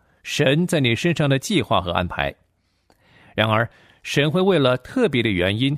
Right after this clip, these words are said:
呼召一些很特别的人作为宣教士，在异地宣扬他的名。有人以为大概只有年轻人才会得到宣教的呼召吧？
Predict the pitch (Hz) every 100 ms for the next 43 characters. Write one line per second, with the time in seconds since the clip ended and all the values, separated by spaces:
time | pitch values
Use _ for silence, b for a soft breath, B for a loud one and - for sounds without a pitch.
0 | - _ 254 233 185 156 139 151 139 -
1 | 135 127 214 139 110 107 87 90 151 _
2 | _ _ - 117 95 98 143 127 95 82
3 | 98 80 - _ _ - 151 156 220 175
4 | 120 107 80 - - - 165 160 92 90
5 | - 104 87 71 76 - _ _ _ _
6 | _ _ _ _ _ b b b - 131
7 | 147 143 101 107 123 b b b 196 175
8 | 160 151 135 117 156 208 180 107 123 131
9 | 123 113 95 107 95 87 156 151 135 90
10 | - 120 110 92 -